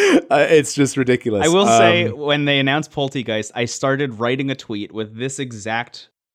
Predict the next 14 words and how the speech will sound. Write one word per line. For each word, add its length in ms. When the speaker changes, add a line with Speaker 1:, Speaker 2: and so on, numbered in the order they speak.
Speaker 2:
wording. 480
"I 100
can't 300
believe 540
Nintendo 540
just 280
announced 380
my 80
new 160
favorite 360
Pokemon 580
in 160
this 180
Direct." 500